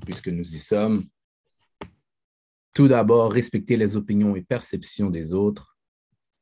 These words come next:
Ouvrir votre caméra car nous voulons vous voir avec votre sourire.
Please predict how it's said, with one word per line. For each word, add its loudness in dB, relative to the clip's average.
Ouvrir 2
votre 0
caméra -4
car -14
nous 0
voulons 2
vous -8
voir -2
avec -6
votre -8
sourire. -4